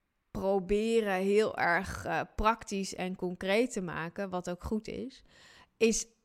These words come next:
is op een diepere laag gewoon een hartstikke spiritueel verhaal. Hè, dat op het moment dat jij op je plek gaat staan en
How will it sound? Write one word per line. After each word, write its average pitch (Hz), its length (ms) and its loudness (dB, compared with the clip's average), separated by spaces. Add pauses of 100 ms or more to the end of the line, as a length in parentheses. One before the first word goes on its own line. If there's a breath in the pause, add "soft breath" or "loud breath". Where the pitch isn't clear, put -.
is 214 340 -2
op 208 200 -2
een 208 140 -4
diepere 208 380 -2
laag 170 320 0
gewoon 185 300 -2
een 185 100 -4
hartstikke 185 760 -4
spiritueel 180 680 -4
verhaal. 165 540 -2 (460)
Hè, 240 180 -6
dat 196 340 -6 (600 soft breath)
op 214 180 2
het 208 120 -6
moment 202 360 -4
dat 196 160 -4
jij 202 340 2
op 226 220 -2
je 190 140 -4
plek 202 320 -2
gaat 208 200 -8
staan 180 340 -2
en 190 120 -6